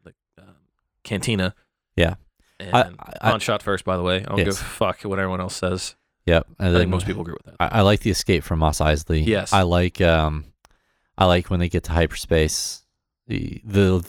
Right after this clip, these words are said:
Speaker 2: the little dialogue between Luke and Han.
Speaker 1: Yeah.
Speaker 2: Or, like, Han's like, "Dude, like, like, who the fuck do you think you are? Let
Speaker 1: Yeah.
Speaker 2: me, let me fly my ship."
Speaker 1: Yeah.
Speaker 2: As they try to get through the blockade.
Speaker 1: Mm-hmm.
Speaker 2: But then, um, I love you see the first, uh, Jedi training when they're in the
Speaker 1: Yeah.
Speaker 2: hyperspace and stuff
Speaker 1: With
Speaker 2: like
Speaker 1: the
Speaker 2: that.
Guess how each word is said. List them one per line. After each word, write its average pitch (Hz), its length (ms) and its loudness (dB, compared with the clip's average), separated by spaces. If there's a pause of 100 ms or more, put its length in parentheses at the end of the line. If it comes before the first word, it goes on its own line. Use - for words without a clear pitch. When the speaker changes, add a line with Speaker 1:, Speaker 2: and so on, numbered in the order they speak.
(140)
Speaker 2:
the 104 60 2
little 92 260 4
dialogue 80 420 4
between 82 300 -4
Luke 80 200 -2
and 78 100 -2
Han. 76 420 2
Speaker 1:
Yeah. 95 280 -6
Speaker 2:
Or, 87 180 2 (260)
like, - 180 -8
Han's 82 240 -2
like, 78 120 0
"Dude, 87 180 -8 (100)
like, - 120 -20 (600)
like, 87 200 -4 (100)
who 117 60 0
the 110 60 2
fuck - 180 0
do - 80 -6
you 92 40 -4
think 98 140 -4
you 85 80 2
are? 80 240 2
Let 127 80 2
Speaker 1:
Yeah. 131 80 4
Speaker 2:
me, - 60 -2
let - 340 -16
me 98 60 0
fly 101 200 2
my 90 100 4
ship." - 320 0 (260)
Speaker 1:
Yeah. 117 200 0 (200)
Speaker 2:
As 95 120 -2
they 90 100 4
try 104 340 -2
to 82 40 0
get 87 120 -2
through 82 140 -2
the 73 60 -4
blockade. 78 500 0 (420)
Speaker 1:
Mm-hmm. 95 380 -2
Speaker 2:
But 85 160 -4
then, 85 200 2
um, 78 260 0 (520)
I 104 60 4
love 104 180 6
you 95 80 -4
see - 160 -4
the 87 80 -2
first, - 420 -2
uh, 87 180 2
Jedi 80 340 0
training 78 400 -2 (220)
when 95 180 2
they're 85 140 2
in 82 100 0
the 92 60 0
Speaker 1:
Yeah. 90 100 4
Speaker 2:
hyperspace 80 500 -4
and 87 60 -14
stuff 82 140 -4
Speaker 1:
With 85 80 -4
Speaker 2:
like 90 160 -2
Speaker 1:
the 80 80 0
Speaker 2:
that. 76 60 2